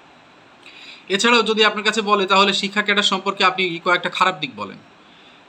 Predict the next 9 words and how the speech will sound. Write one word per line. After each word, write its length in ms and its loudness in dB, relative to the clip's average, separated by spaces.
তো 340 4
আপনি 300 4
যা 220 4
কিছু 220 -6
জানেন 280 0
সেটা 260 0
বলবেন। 420 -2
যেমন 340 0
এখানে 300 0